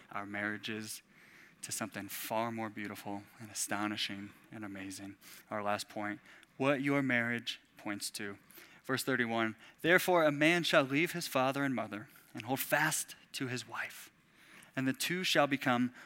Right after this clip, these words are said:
one flesh. This mystery is profound, and I am saying that it refers to Christ and the church. However, let each one of you love his wife as himself, and let the wife see that she respects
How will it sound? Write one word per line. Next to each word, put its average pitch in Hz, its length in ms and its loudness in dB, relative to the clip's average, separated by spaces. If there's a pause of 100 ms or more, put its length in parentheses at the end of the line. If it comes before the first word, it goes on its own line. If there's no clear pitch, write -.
(180)
one 135 460 2
flesh. - 640 -4 (640)
This 127 140 0
mystery 151 380 6
is 139 80 2
profound, 143 640 2
and 117 120 0
I 123 60 6
am 127 100 4
saying 151 300 4
that 151 140 4
it 143 80 0
refers 135 340 -2
to - 80 -6
Christ 139 460 0
and 147 100 -4
the 147 60 -2
church. - 580 -4 (1000)
However, 120 540 0 (420)
let 113 160 0
each 135 260 -6
one 151 140 2
of 139 100 0
you 135 160 0
love 117 220 -2
his 139 200 -4
wife 107 440 -2 (100)
as 107 200 -10
himself, 113 680 -4 (640)
and 107 140 -12
let 104 140 -10
the 104 80 -6
wife 104 260 -2
see 101 260 -8
that 98 180 -8
she 107 260 -4
respects - 640 -10